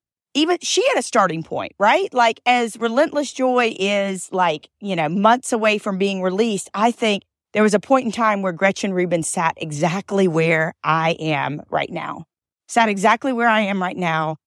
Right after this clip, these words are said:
and worried whether her, <laughs> I can ever do it. I can't ever do this podcast without crying. It's just who I am. I,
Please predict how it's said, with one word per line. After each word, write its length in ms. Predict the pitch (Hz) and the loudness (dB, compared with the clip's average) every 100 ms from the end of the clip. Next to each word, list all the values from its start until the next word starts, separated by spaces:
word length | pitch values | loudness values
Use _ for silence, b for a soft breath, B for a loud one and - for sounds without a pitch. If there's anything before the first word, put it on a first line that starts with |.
| _ _ | _ _
and 220 | 190 202 | -2 0
worried 420 | 196 254 240 208 180 | 2 2 4 0 0
whether 480 | 190 190 190 190 | 2 2 2 0
her, 380 | 180 202 160 - 247 - _ | 0 -2 -2 -6 -16 -20 _
<laughs> 260 | _ _ | _ _
I 280 | 339 269 196 - | -4 -4 -4 0
can 160 | 294 226 | 2 2
ever 200 | 202 202 | 2 -2
do 120 | 143 | -2
it. 200 | 113 - | -6 -4
I 60 | - | -6
can't 300 | - - 254 | -4 0 2
ever 200 | 233 214 | 2 0
do 120 | 202 | 0
this 120 | 202 | -2
podcast 520 | - 180 170 185 170 - | 2 0 2 2 0 0
without 260 | 160 - | -4 -4
crying. 480 | - 160 120 117 151 _ | -2 -4 -4 -8 -12 _
It's 100 | - | -18
just 160 | - | -6
who 120 | 170 | 0
I 160 | 165 160 | 2 2
am. 300 | 147 139 131 - _ _ _ _ _ | 0 -4 -8 -12 _ _ _ _ _
I, 460 | - 202 208 208 196 | 2 4 6 4 0